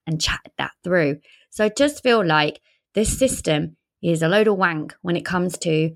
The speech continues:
the offerings that they give people for contraception, because what was she gonna sit there and go,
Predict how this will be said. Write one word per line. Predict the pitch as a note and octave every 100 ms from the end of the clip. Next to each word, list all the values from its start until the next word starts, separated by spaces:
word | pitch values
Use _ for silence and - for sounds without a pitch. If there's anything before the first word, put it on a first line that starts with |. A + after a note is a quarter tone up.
| _ _
the | - -
offerings | B3 - F#3 E3+
that | E3+
they | E3+
give | E3 A3+ -
people | F#3 E3 D#3+
for | F3
contraception, | - D#3+ D#3+ E3 - - D#3
because | E3 F#3+ F3+
what | G#3+
was | F#3
she | G3+
gonna | F#3+ F#3
sit | G3 -
there | E3+
and | F3
go, | E3+ D3+